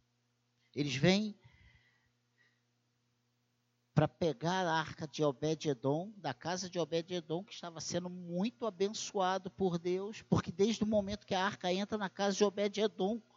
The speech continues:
meu Deus, ele começa a ver o agir de Deus, bênçãos, tudo na vida desse homem prospera.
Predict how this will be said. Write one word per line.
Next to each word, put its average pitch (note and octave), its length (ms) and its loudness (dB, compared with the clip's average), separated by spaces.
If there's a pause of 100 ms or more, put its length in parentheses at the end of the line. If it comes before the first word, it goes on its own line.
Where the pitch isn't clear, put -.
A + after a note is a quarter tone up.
(100)
meu G#3+ 200 8
Deus, B3 540 -2 (320)
ele A3 160 12
começa A#3 440 10
a G#3 40 4
ver G3+ 200 4
o A#3+ 140 8
agir G3 500 6
de A3+ 140 -6
Deus, G#3+ 420 2
bênçãos, B3 600 4 (260)
tudo D4 360 10
na A#3+ 160 10
vida A3 340 4
desse A3+ 340 -2
homem A#3 320 4
prospera. A#3 840 0